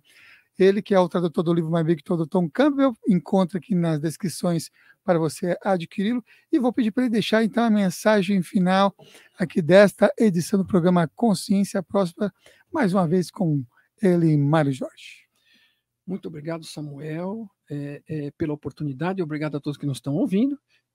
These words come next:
Speaker 2: Se tiverem perguntas, deixem lá, entrem em contato, acompanhem via nosso site, nosso, é, Instagram. E, e, e entenda, a mensagem do Tom, é, a melhor parte dela é que ela é extremamente positiva.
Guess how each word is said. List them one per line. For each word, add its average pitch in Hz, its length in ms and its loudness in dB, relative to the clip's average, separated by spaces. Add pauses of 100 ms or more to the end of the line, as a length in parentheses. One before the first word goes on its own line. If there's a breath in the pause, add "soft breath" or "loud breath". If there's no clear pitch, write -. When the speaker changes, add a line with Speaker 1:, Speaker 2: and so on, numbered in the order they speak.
(140)
Speaker 2:
Se - 180 -20
tiverem 160 300 -2
perguntas, 147 560 -4
deixem 151 380 -4
lá, 175 340 -4
entrem 156 240 -2
em 139 40 -6
contato, 175 600 -4
acompanhem 151 520 -2
via 143 200 -2
nosso 135 260 -4
site, 160 560 -2
nosso, 139 540 -8 (580)
é, 123 220 -14
Instagram. 160 500 0 (520 soft breath)
E, 175 200 -2
e, 175 260 -2
e 208 360 -2 (100)
entenda, 185 480 8
a 196 100 4
mensagem 233 480 6
do 208 100 0
Tom, 170 440 2 (180)
é, 160 60 -2
a 151 120 -2
melhor 208 320 8
parte 202 280 4
dela 190 280 4
é 165 60 -2
que - 80 -6
ela 196 80 4
é 202 40 0
extremamente 196 520 0
positiva. 151 640 -6